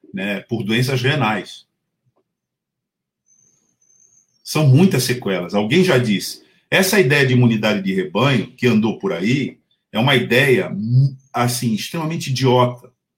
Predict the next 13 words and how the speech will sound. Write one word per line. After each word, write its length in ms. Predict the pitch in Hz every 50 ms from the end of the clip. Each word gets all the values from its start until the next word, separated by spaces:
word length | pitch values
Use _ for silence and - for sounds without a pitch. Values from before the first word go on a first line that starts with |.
| _ _ _ _ _ _ -
porque 220 | 123 123 - 143
você 220 | 135 139 131 -
vai 160 | 131 135 131 127
ter 100 | 127 143
um 140 | 143 135
país 240 | 123 135 127 131 127
de 60 | 135 135
sequelados. 960 | - - 139 - - 139 131 113 110 113 113 104 92 - - - - - _ _ _ _ _ _ _ _ _ _ _ _ _ _ _ _ _ _ _ _ _ _ _ _ _ _ -
Os 100 | 123 -
que 140 | - 180
sobreviverem 800 | - - 156 143 131 139 127 110 107 95 101 117 120 113 107 98
terão 260 | - 127 120 117 120 123
sequelas. 600 | - 127 123 - 123 - - - _ _ _